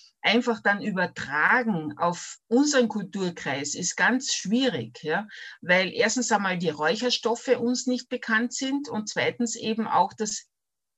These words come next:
das Wi-, Wissen an der Wurzel nicht verstanden wird.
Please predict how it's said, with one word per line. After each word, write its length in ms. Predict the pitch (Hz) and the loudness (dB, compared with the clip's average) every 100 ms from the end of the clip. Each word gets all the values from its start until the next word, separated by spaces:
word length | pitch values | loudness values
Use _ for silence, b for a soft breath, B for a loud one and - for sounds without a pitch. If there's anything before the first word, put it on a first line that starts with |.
| _ - | _ -8
das 340 | 175 175 - | -2 -2 2
Wi-, 280 | 220 269 233 | 2 2 0
Wissen 540 | 165 233 277 285 269 247 | -2 0 0 0 0 2
an 260 | - 247 254 | 4 6 4
der 240 | 247 196 | 2 2
Wurzel 460 | 202 277 294 - 262 | 2 0 -2 -2 2
nicht 460 | 226 233 254 - | 6 6 4 -2
verstanden 680 | - 233 - 220 262 - 185 | -4 -4 0 2 2 0 -6
wird. 480 | 135 127 - - - | -4 -4 -6 -12 -14